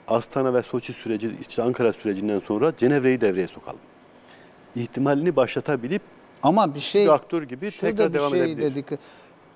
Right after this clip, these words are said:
Speaker 2: Amerika'daki yönetime Trump'ın üzerine etkin olan insanlar askeri geçmiş olan
Speaker 1: Doğru.
Speaker 2: insanlar.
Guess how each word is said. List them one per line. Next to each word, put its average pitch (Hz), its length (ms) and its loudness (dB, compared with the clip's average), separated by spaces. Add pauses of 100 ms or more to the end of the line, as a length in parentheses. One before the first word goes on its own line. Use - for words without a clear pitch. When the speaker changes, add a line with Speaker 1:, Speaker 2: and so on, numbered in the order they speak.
(120)
Speaker 2:
Amerika'daki 156 760 0
yönetime 135 600 0
Trump'ın 143 480 0
üzerine 131 360 -2
etkin 175 380 -4
olan 127 300 2
insanlar 131 640 0
askeri 127 540 2 (800)
geçmiş 120 400 -2
olan 104 240 0
Speaker 1:
Doğru. 110 60 -2
Speaker 2:
insanlar. 117 480 -2